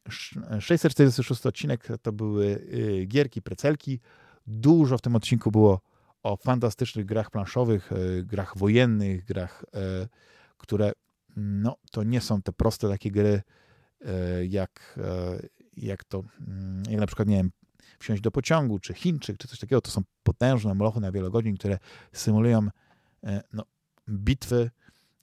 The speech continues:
e, między innymi drugowojenne, ale nie tylko. I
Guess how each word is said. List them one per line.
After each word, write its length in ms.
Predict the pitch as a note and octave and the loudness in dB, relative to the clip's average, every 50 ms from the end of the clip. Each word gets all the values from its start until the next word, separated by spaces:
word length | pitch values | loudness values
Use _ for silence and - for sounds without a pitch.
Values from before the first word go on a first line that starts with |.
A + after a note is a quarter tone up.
| - | -12
e, 180 | A2 G#2+ G2 G2 | -10 -10 -8 -8
między 380 | G#2+ G#2+ G#2 G#2+ A2 G#2+ A2 | -8 -6 -6 -4 -4 0 2
innymi 180 | A2+ A2 A2+ A#2 | 2 4 4 6
drugowojenne, 460 | A2 A2+ A2 A2+ G#2+ A#2 C3 C3 A#2 | 4 4 4 4 4 2 4 4 4
ale 140 | G2+ F#2+ F#2 | 2 2 0
nie 100 | F#2+ F#2+ | -2 0
tylko. 420 | - - D3 C#3 - - A#2 A2+ - _ _ _ _ _ _ _ _ _ _ _ - | 2 2 2 4 2 0 -2 -2 -4 _ _ _ _ _ _ _ _ _ _ _ -4
I 360 | A#2 A2+ A2+ A2+ A2 A2+ - | -2 0 0 0 -2 -4 -8